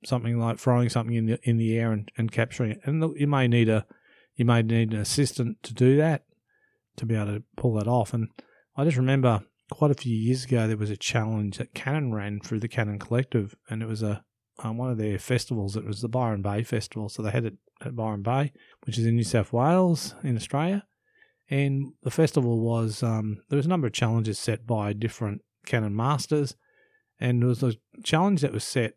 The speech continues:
by one of the Canon masters, um, which was a pineapple challenge. And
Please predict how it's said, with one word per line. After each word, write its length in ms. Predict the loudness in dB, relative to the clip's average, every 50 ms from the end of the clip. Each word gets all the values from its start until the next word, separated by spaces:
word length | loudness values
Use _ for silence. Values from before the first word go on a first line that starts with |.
| _ -4
by 200 | -2 -2 -2 -2
one 120 | -2 -4
of 60 | -4
the 80 | -4 -4
Canon 280 | -2 -2 -2 -2 -4
masters, 680 | -6 -6 -6 -6 -8 -6 -4 -2 -2 -2 -2 -6 -10 -12 -10
um, 400 | -8 -8 -8 -8 -10 -12 -12 -14 -16 _ _ _ _ _ -8
which 240 | -6 -6 -4 -2
was 220 | 0 0 0 0 0
a 220 | -2 -2 -2 -4 -4
pineapple 480 | -4 -2 0 0 0 0 0 0 -2
challenge. 560 | 0 0 0 0 0 -2 -6 -8 -12 -16 -18 _ _ _ _ _ _ _ _ _ _ _ _ _ _ _ _
And 520 | -4 -2 0 0 0 0 0 0 -2 -4